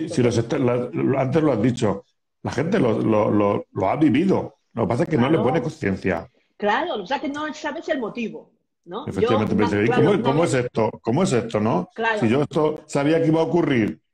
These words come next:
Speaker 2: no, lo, no sabes por qué, pero
Speaker 1: Claro,
Speaker 2: había
Speaker 1: la
Speaker 2: algo
Speaker 1: gente
Speaker 2: dentro de ti que sabía que eso iba a ocurrir.
Speaker 1: Claro, entonces la, la gente, y, y yo digo la gente, pero incluso yo en mi yo anterior, ¿no?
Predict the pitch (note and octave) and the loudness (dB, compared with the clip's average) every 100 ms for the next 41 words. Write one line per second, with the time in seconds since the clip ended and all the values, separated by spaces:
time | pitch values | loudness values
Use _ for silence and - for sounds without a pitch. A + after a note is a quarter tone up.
0 | - A#2 A#2 C3+ B2+ B2 B2 G3+ - A2+ | -4 0 2 0 2 2 2 0 0 -2
1 | F#2+ G#2+ G2 G2+ G2+ - - A3 A3 C3+ | -2 -2 0 0 -2 -6 -12 -6 -2 0
2 | C#3+ E3 D#3+ D#3 D3+ D3+ D3 C#3+ D#3+ - | 2 4 4 2 2 0 0 0 -2 -4
3 | - B2 B2 C3 A2+ C3+ C3 A#2 G2 F2+ | -4 0 0 0 -2 -2 0 0 -2 -6
4 | E2+ _ _ _ - G#3+ F#3+ F#3 G3+ A3 | -8 _ _ _ -12 -10 -10 -14 -12 -10
5 | A#3 A3+ A3 G#3 F#3 - A#3+ B3 A3+ F#3 | -8 -6 -8 -10 -14 -14 -14 -10 -10 -12
6 | E3+ F3 E3+ D3 - - D#3 E3+ F3+ - | -12 -12 -12 -14 -18 -16 -12 -4 -4 -4
7 | F3+ A#3+ G3 F#3 F3 D#3+ D#3+ F3+ F#3 A3 | -6 -6 -8 -8 -12 -12 -6 -2 0 0
8 | G3 F#3+ F#3 F#3 F3+ F#3+ F#3 F#3 F#3 G3+ | -4 -6 -8 -10 -6 -4 -4 -6 -4 -2
9 | G#3 F3 G3+ | -4 -8 -14